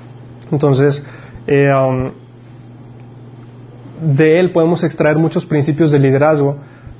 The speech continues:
que puedes aplicar en tu día a día, aunque no seas un rey. Digo, si eres un rey,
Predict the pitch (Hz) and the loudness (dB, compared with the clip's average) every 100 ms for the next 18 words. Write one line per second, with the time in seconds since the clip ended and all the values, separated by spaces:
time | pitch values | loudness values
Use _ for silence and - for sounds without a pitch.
0 | - - 123 170 160 147 147 143 151 151 | -8 -4 0 0 0 -2 -4 -2 0 0
1 | 139 135 139 135 143 127 - - - - | -2 0 2 4 2 0 -6 -18 -20 -20
2 | - - 147 143 139 127 143 139 131 127 | -20 -2 0 2 0 -2 -4 -4 -2 -2
3 | 139 120 151 170 196 139 - 139 135 131 | -2 -2 0 2 0 -2 -4 -2 0 2
4 | 139 143 156 147 151 156 | 2 2 2 2 2 0